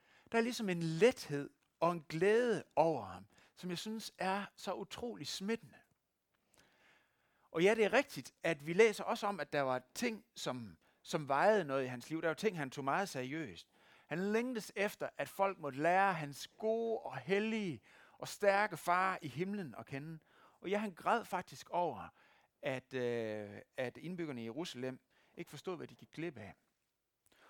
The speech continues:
Og ja, han havde også seriøse kampe, der krævede blod, sved og tårer. Blandt andet i Getsemane, hvor han kæmpede i angst. Men alle de her forskellige beskrivelser er undtagelser, der er nævnt,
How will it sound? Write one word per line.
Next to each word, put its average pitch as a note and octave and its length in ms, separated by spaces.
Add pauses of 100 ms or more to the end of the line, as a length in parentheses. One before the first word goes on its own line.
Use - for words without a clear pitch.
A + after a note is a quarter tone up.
Og E3 120
ja, F#3 140
han F3+ 160
havde A#3 240
også G3 160
seriøse F3 540
kampe, C3+ 500 (380)
der C#3 60
krævede D3+ 280
blod, F3 300
sved F3+ 260
og C3 100
tårer. D3+ 480 (480)
Blandt C3 140
andet G3 160
i F#3 40
Getsemane, B2+ 680 (640)
hvor C#3 100
han C#3 140
kæmpede F#3 580
i C3+ 100
angst. - 480 (840)
Men G3+ 120
alle B3 200
de C4 60
her A#3 160
forskellige G3+ 420
beskrivelser D#3+ 720 (500)
er F3 100 (100)
undtagelser, D3 760
der E3 140
er E3+ 80
nævnt, F3+ 560